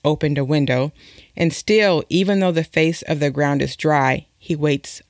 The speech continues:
another month. He has such patience. Noah was six hundred years old when the flood came. And the flood began on the seventeenth day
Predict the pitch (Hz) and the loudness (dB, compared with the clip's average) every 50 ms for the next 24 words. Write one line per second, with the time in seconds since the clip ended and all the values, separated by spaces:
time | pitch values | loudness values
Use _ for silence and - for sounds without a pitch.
0 | _ - 135 143 143 143 151 151 143 147 139 131 127 127 123 135 - - - - | _ -4 -2 0 2 2 2 2 2 2 0 2 0 0 -2 -4 -10 -14 -6 -4
1 | 156 147 139 - - 165 156 - - - - 156 135 - - - - - - - | -4 -4 -4 -2 -4 -4 -4 -4 -8 -4 -4 -2 -2 -2 -6 -10 -12 -14 -18 -20
2 | - _ - - - - _ _ _ - 180 208 254 294 277 254 - - 226 - | -20 _ -20 -20 -20 -20 _ _ _ 0 2 2 2 2 0 -2 -2 -4 -4 -4
3 | - 220 208 196 208 202 196 202 208 190 160 143 135 135 139 147 - - - - | -2 -4 -2 -2 -2 0 0 0 0 0 0 0 0 0 -2 -4 -6 -8 -8 -4
4 | 156 156 147 143 - - 151 151 - - - 160 131 131 135 151 196 196 - _ | -2 0 0 -2 -2 0 -2 -2 0 0 -2 0 0 2 0 0 -2 -6 -10 _
5 | _ _ _ _ _ _ 165 160 151 - - 190 202 214 208 226 190 175 180 170 | _ _ _ _ _ _ -2 -2 -2 0 2 2 2 2 0 -2 0 2 2 2
6 | 165 165 - - 160 156 147 139 - - - 147 143 151 160 170 - _ - 214 | 2 0 0 -2 -2 0 0 -2 -2 -2 -2 0 0 0 -4 -6 -8 _ -4 -2
7 | 208 226 233 - - 160 143 135 139 143 143 | -2 -2 -2 0 0 2 2 2 2 0 -2